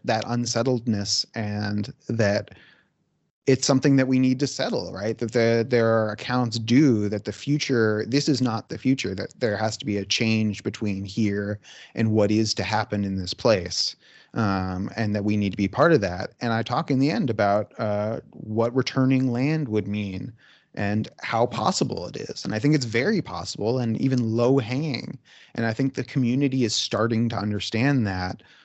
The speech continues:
uh, with the Muwekma Ohlone recognition campaign picking up steam. Um, uh, I see young people in the community doing events, you know, uh, pushing on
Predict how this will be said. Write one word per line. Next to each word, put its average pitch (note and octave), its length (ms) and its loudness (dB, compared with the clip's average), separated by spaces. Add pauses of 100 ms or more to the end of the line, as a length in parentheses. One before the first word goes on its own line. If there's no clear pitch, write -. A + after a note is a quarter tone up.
(120)
uh, G2+ 380 0
with A#2 260 0
the A2 120 2
Muwekma A2 340 0
Ohlone G#2+ 520 0
recognition A2 640 0
campaign G#2+ 560 -2
picking A2+ 300 -2
up - 80 -4
steam. G#2+ 600 -2 (460)
Um, G2+ 680 -4 (580)
uh, G#2 300 0
I G2+ 60 -4
see G#2+ 140 -2
young A#2 240 2
people B2+ 280 2
in B2 140 4
the B2 60 0
community A#2+ 600 2
doing G#2 320 -2
events, C#3+ 580 2
you B2+ 120 2
know, A2+ 420 2
uh, G#2 320 -2
pushing A2+ 440 -2
on G#2+ 420 -2